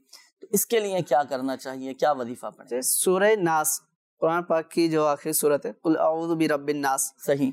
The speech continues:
Speaker 2: یہ ایک مرتبہ پڑھیں اور اپنے پر دم کر دیا کریں
Speaker 1: اچھا۔
Speaker 2: روزانہ، انشاءاللہ اللہ نے چاہا تو اس سے یہ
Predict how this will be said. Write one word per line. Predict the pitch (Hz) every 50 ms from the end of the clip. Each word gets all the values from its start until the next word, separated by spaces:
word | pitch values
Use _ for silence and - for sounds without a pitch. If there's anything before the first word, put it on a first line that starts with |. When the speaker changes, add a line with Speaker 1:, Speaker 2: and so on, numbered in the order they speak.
| - _ -
Speaker 2:
یہ | 208 196 180 190
ایک | 196 185 190 190 190
مرتبہ | 208 196 185 190 196 196 190
پڑھیں | 190 180 160 170 226 233 - _ _ _ _ _ _ _ _ -
اور | 170 165
اپنے | 160 160 - 160 160
پر | 156 165
دم | 160 170 190 220
کر | 208 226 208
دیا | 196 190 190 185
کریں | 170 - 165 156
Speaker 1:
اچھا۔ | 156 - _ _ _ _ _ _ _ - 135 165
Speaker 2:
روزانہ، | 165 160 160 170 160 160
انشاءاللہ | 151 151 _ _ _ _ _ _ _ _ _ _ _ - 170 165 - 180 175 170
اللہ | 170 175
نے | 175 180 175
چاہا | 170 170 160
تو | 160 170
اس | 165 156 151 -
سے | 165 160
یہ | 156 156 165